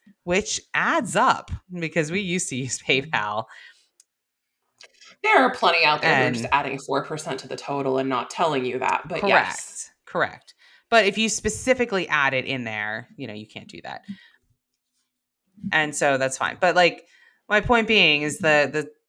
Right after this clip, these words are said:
Speaker 1: the person, they, the service provider, they are,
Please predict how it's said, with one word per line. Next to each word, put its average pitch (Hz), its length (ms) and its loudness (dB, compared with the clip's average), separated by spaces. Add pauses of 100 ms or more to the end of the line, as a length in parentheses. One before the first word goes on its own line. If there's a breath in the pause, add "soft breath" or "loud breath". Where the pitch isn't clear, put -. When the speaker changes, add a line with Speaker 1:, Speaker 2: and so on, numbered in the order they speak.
(560)
Speaker 1:
the 196 80 0
person, 196 480 4
they, 147 320 4
the 165 100 0
service 170 320 0
provider, 127 340 2
they 139 300 4
are, 117 580 2